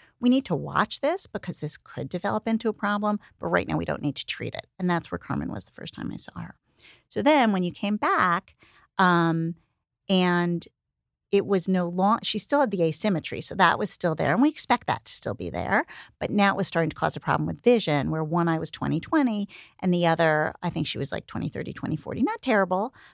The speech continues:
but not perfect. And if we left it alone, her brain would continue to use her good eye, ignore her other eye, and that vision would get worse and worse over time. Um, so then we say, "We don't wanna watch this anymore. This needs to be treated." Glasses are number one.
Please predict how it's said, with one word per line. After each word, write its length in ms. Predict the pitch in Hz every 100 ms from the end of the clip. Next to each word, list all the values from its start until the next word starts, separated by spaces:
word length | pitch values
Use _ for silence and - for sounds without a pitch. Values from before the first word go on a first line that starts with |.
| -
but 180 | - -
not 200 | 254 -
perfect. 500 | 156 139 - 226 -
And 120 | 202
if 240 | 180 - _
we 140 | 190
left 240 | 170 160 -
it 80 | 185
alone, 560 | 233 311 220 180 180 - - _
her 100 | 196
brain 320 | - 190 180
would 140 | 170
continue 840 | - 180 - - 269 214 175 175 185 _ _
to 100 | -
use 220 | 180 202 196
her 100 | 190
good 180 | 170 156
eye, 280 | 156 156 -
ignore 320 | 190 175 190
her 140 | 180 170
other 220 | 165 147
eye, 160 | 151 151
and 180 | 165 170
that 200 | 151 151
vision 260 | 151 147
would 100 | 151
get 160 | - -
worse 220 | 98 -
and 100 | -
worse 220 | - -
over 200 | - -
time. 300 | - - - - - - - _
Um, 500 | 196 175 165 165 160 - -
so 300 | - - 180
then 200 | 170 220
we 100 | 214
say, 240 | - 185 - _ _
"We 180 | 196 196
don't 80 | 180
wanna 140 | 165
watch 260 | - - -
this 140 | -
anymore. 300 | 107 101 -
This 160 | 104 -
needs 200 | 107 -
to 60 | -
be 80 | 175
treated." 600 | - 277 233 180 170 165 _ _ _ _ _
Glasses 420 | - 175 170 185 170
are 60 |
number 260 | 160 135 -
one. 480 | 226 254 240 233